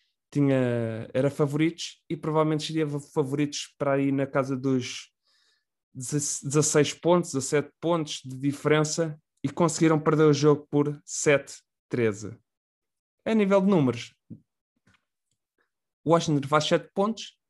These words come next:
em quatro quartos. O ataque não pode ter funcionado. Do que eu vi, não funcionou.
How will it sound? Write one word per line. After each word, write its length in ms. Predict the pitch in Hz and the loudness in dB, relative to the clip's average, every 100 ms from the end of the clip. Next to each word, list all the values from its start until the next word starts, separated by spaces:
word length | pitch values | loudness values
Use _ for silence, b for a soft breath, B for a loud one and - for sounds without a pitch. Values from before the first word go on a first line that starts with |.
| _ - | _ -2
em 280 | 196 110 - - | 0 0 -6 -2
quatro 320 | 143 147 - | 0 0 0
quartos. 560 | 160 160 180 - - _ _ _ _ _ _ _ _ | 2 2 0 -8 -12 _ _ _ _ _ _ _ _
O 80 | 170 | 0
ataque 540 | 190 190 175 - - - _ - | 2 2 0 0 -10 -20 _ 2
não 240 | 185 233 | 4 4
pode 280 | - - 156 | 4 2 2
ter 100 | 160 | 0
funcionado. 760 | 156 156 - 160 170 175 175 180 | 0 -4 -2 0 0 0 -4 -12
Do 220 | 143 175 180 | -2 0 4
que 80 | |
eu 100 | 185 | 4
vi, 360 | 160 175 160 123 | 4 0 0 -2
não 260 | 151 196 226 | -2 -2 -2
funcionou. 680 | - 180 - 175 170 180 | -2 -4 -2 -2 0 -2